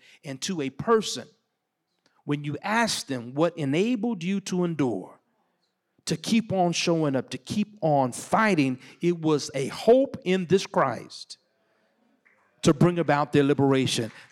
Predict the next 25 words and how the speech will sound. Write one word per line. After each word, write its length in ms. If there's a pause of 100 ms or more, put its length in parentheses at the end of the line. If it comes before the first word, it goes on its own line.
That 380
is 800 (580)
good 300
news. 680 (800)
And 180
if 140
it 60
was 180
strong 480
enough 280
to 100
sustain 1120 (640)
our 240
ancestors 1200 (560)
under 200
the 240 (240)
scorching 760
sun 480
of 60
slavery, 520 (180)
if 160
it 60
was 160
strong 580
enough 320